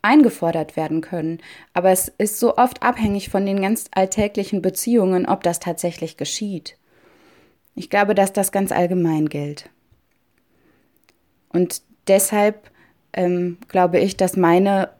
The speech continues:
vermeintlichen Rechte etwas sind, für das ich im Letzten meiner Meinung nach nur dankbar sein kann. Dankbar, weil ich etwas geschenkt bekomme, was ich nicht verdiene.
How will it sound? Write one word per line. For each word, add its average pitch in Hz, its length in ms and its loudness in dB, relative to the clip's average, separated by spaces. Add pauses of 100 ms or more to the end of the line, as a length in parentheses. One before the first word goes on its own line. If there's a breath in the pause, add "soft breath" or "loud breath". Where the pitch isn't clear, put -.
(220)
vermeintlichen 165 640 0
Rechte 185 580 0 (280 loud breath)
etwas 190 420 0
sind, 202 340 0 (480 soft breath)
für 214 140 0
das 202 180 2
ich 185 140 -2
im 175 240 0 (460)
Letzten 190 520 2
meiner 233 240 6
Meinung 202 300 2
nach 185 180 0
nur 196 80 2
dankbar 214 500 4
sein 160 280 -2
kann. 170 380 -6 (280)
Dankbar, 190 380 2
weil 185 120 6
ich 185 120 -4
etwas - 300 -4
geschenkt 254 360 2
bekomme, 165 500 -4 (280 loud breath)
was 170 140 -2
ich 170 120 -4
nicht 247 240 4
verdiene. 180 680 0